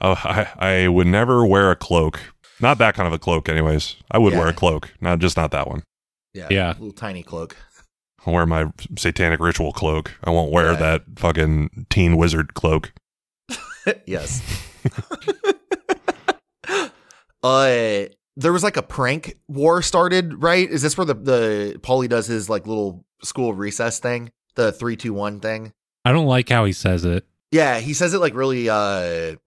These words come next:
Speaker 3: Like he's doing a child's voice.
Speaker 2: Yeah.
Speaker 3: "One, two, three, four, I declare a prank war," is what he
Speaker 2: Is that
Speaker 3: says.
Speaker 2: a,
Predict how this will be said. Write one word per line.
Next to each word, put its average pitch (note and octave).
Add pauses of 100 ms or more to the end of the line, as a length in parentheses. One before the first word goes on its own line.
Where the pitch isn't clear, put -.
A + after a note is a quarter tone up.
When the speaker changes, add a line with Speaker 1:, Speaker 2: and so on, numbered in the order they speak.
Speaker 3:
Like A#2
he's A#2+
doing C3+
a G2+
child's F2+
voice. F2 (340)
Speaker 2:
Yeah. F2+ (380)
Speaker 3:
"One, G2
two, A#2
three, A2+
four, G2+ (100)
I F#2+
declare G2 (100)
a G#2
prank F#2+
war," G2+ (280)
is F#2+
what G2+
he G2+
Speaker 2:
Is F#2
that G3+
Speaker 3:
says. -
Speaker 2:
a, -